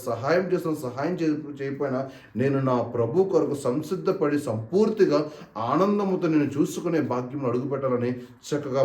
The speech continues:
మార్త ఆహ్వానిస్తూ ఉంది. అందుకే చాలా ఈ యొక్క బెతనియా అనేటువంటి ఈ గ్రామానికి వెళ్ళే సమయాన గమనించవచ్చు, ఎప్పుడు యేసు ప్రభు ఈ కుటుంబాన్ని దర్శించిన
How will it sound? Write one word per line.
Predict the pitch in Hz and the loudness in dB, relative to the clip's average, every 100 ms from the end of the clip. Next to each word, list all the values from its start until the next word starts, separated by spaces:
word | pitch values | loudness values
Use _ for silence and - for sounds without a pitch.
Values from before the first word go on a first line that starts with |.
| 113 | 2
మార్త | 113 107 117 104 | 0 0 -2 -2
ఆహ్వానిస్తూ | 113 110 104 - - 104 98 | -2 -2 -2 -6 -6 -4 -4
ఉంది. | 92 - - - 135 | -6 -10 -14 -8 0
అందుకే | 180 170 139 147 - - - | 0 4 2 2 -4 -8 2
చాలా | 135 156 151 143 131 113 113 113 | 4 4 6 4 4 -2 -4 -2
ఈ | 117 | 0
యొక్క | 113 117 107 | 0 -2 -4
బెతనియా | 110 127 123 | -2 -2 -2
అనేటువంటి | 113 110 104 107 | -2 -2 -2 -4
ఈ | 107 | -2
గ్రామానికి | 113 127 127 113 | -2 0 0 0
వెళ్ళే | 104 104 - | 0 -2 -4
సమయాన | 95 110 143 175 190 - - 117 | -4 0 2 2 -2 -8 -10 -2
గమనించవచ్చు, | 139 202 185 151 - 131 | 0 0 2 2 0 -2
ఎప్పుడు | 139 175 165 143 | -2 0 2 2
యేసు | 143 156 139 | 0 -4 -2
ప్రభు | 135 127 | 0 2
ఈ | 120 110 123 | 0 0 -4
కుటుంబాన్ని | 123 139 123 110 | -4 0 0 0
దర్శించిన | 117 113 135 | 0 -2 -6